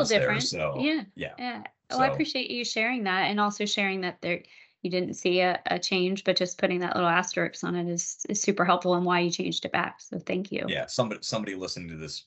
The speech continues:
Speaker 1: podcast may have taken the survey, and I, I don't wanna get
Speaker 2: <laughs> I mean, if they
Speaker 1: <laughs> I don't
Speaker 2: can
Speaker 1: wanna get an
Speaker 2: remember
Speaker 1: email
Speaker 2: how
Speaker 1: afterwards,
Speaker 2: different it
Speaker 1: so. <laughs>
Speaker 2: was and they remember
Speaker 1: Right.
Speaker 2: that one word,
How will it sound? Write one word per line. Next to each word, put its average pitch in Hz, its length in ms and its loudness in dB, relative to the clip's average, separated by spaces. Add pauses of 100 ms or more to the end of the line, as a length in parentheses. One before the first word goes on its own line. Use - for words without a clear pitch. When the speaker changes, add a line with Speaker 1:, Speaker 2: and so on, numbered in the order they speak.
(160)
Speaker 1:
podcast 76 440 -2
may 76 180 -2
have 71 200 -6 (180)
taken 80 300 -4
the 76 60 -8
survey, 73 580 -4
and 69 140 -6
I, 71 160 -4
I 71 60 -6
don't 76 160 6
wanna 392 180 6
get - 140 -2
Speaker 2:
<laughs> - 960 0
I 269 100 8
mean, 269 180 4
if 254 120 0
they 262 140 2
Speaker 1:
<laughs> 285 100 -2
I - 60 6
don't 311 80 6
Speaker 2:
can - 20 6
Speaker 1:
wanna 285 140 6
get 240 100 4
an - 80 0
Speaker 2:
remember 247 200 6
Speaker 1:
email 269 140 8
Speaker 2:
how 262 120 6
Speaker 1:
afterwards, 233 200 2
Speaker 2:
different 226 300 2
it - 120 2
Speaker 1:
so. - 40 8
<laughs> 143 380 6
Speaker 2:
was 139 100 0
and 135 200 0
they 139 140 0
remember 226 340 -2
Speaker 1:
Right. - 100 0
Speaker 2:
that 214 180 0
one 208 220 -6
word, 226 440 -4